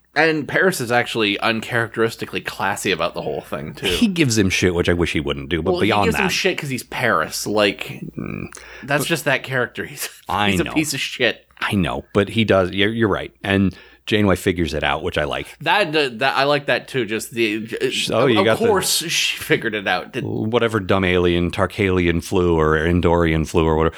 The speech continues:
Speaker 2: Oh, I got the Andorian flu. Huh? I remember, I
Speaker 1: Been
Speaker 2: seem to
Speaker 1: about
Speaker 2: remember. Yeah,
Speaker 1: seven
Speaker 2: seven
Speaker 1: years
Speaker 2: years to the
Speaker 1: since he did.
Speaker 2: day.
Speaker 1: Yeah.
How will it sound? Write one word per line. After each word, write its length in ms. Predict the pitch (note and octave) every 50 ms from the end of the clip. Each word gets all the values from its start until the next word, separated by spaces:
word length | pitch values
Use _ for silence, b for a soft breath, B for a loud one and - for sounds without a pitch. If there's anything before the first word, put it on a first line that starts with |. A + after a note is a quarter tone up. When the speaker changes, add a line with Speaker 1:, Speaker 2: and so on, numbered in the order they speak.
| B B B
Speaker 2:
Oh, 200 | G#2 A#2+ C3+ A#2
I 20 |
got 140 | G#2+ G2+ G2+ -
the 100 | A2 G#2+
Andorian 420 | G#2+ G#2+ A2+ A2 G#2+ G2+ F#2 E2+
flu. 240 | - C3+ D3 C3+ G#2
Huh? 80 | G2
I 180 | G2 F#2+ A2 G#2
remember, 280 | A2 A#2 A#2 A#2 - E3
I 20 |
Speaker 1:
Been 80 | D#3+ D#3
Speaker 2:
seem 220 | D#3 D#3 D3+ C#3+
to 80 | C#3 C3
Speaker 1:
about 120 | B2+ B2
Speaker 2:
remember. 220 | B2+ C3 C3 B2+
Yeah, 160 | A#2 B2+ C#3 C#3
Speaker 1:
seven 240 | E3 E3 D#3 D#3 D3
Speaker 2:
seven 260 | D3 A#2 A#2+ B2+ F3 E3 D#3+
Speaker 1:
years 20 |
Speaker 2:
years 240 | C3 C3+ C#3 B2+ - -
to 120 | D3+ D3+
the 100 | C3+ D3+
Speaker 1:
since 80 | D3 C3+
he 60 | D#3
did. 40 | E3
Speaker 2:
day. 200 | G3+ G3+ B2+ E2+
Speaker 1:
Yeah. 300 | C#3 D3 D3 C#3 B2+ B2